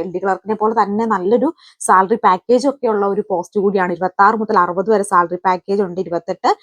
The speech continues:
നാല് രണ്ടായിരത്തി ഇരുപത്തഞ്ച് വരെയാണ് അവസ്-, അപ്ലൈ ചെയ്യാനുള്ള അവസാന ഡേറ്റ്. മറ്റൊന്ന് കാറ്റഗറി നമ്പർ പൂജ്യം പന്ത്രണ്ട് ബാർ രണ്ടായിരത്തി ഇരുപത്തഞ്ച് അസിസ്റ്റന്റ് ലൈമാൻ ആണ്. ഇരുപത്, ഇരുപത്താറ് മുതൽ അറുപത് വരെ സാലറി പാക്കേജ് ഉണ്ട്. ഇരുപത്തെട്ട് നാല് രണ്ടായിരത്തി ഇരുപത്തഞ്ച് വരെയാണ് അപ്ലൈ ചെയ്യാനുള്ള ലാസ്റ്റ് ഡേറ്റ്. മറ്റൊന്ന് ശാന്തിക്കാരനാണ്.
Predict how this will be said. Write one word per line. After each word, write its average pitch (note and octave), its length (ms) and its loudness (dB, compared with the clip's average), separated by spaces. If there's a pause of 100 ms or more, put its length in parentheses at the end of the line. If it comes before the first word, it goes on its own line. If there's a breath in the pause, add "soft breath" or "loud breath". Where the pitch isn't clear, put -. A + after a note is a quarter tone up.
(260 soft breath)
നാല് F#3+ 200 4
രണ്ടായിരത്തി F#3 340 2
ഇരുപത്തഞ്ച് G3+ 420 0
വരെയാണ് F#3 360 0
അവസ്-, F3 220 -6
അപ്ലൈ F3+ 200 -4
ചെയ്യാനുള്ള E3+ 340 -2
അവസാന F3 340 -4
ഡേറ്റ്. F3 280 -2
മറ്റൊന്ന് G3 300 -4 (340 soft breath)
കാറ്റഗറി A3 420 4
നമ്പർ A3 220 -2
പൂജ്യം A#3+ 300 0 (440)
പന്ത്രണ്ട് G#3 500 2
ബാർ G#3 100 4
രണ്ടായിരത്തി F#3 320 -2
ഇരുപത്തഞ്ച് F3+ 400 -4
അസിസ്റ്റന്റ് G#3+ 480 -2
ലൈമാൻ F#3 420 4 (120)
ആണ്. F3 160 -4 (500)
ഇരുപത്, A3 300 2 (100)
ഇരുപത്താറ് G#3+ 480 4
മുതൽ A#3 240 -2
അറുപത് F#3+ 300 -4
വരെ G3 200 -2
സാലറി F3+ 340 0
പാക്കേജ് G3 440 0
ഉണ്ട്. E3+ 160 -8 (100)
ഇരുപത്തെട്ട് F3+ 480 -6
നാല് F#3+ 180 0
രണ്ടായിരത്തി F3 300 -4
ഇരുപത്തഞ്ച് F#3 340 -2
വരെയാണ് F3+ 220 0
അപ്ലൈ F#3 160 -4
ചെയ്യാനുള്ള F3 300 -2
ലാസ്റ്റ് E3+ 260 -2
ഡേറ്റ്. E3+ 260 0 (160)
മറ്റൊന്ന് F#3 380 -2 (1040)
ശാന്തിക്കാരനാണ്. G#3+ 1000 2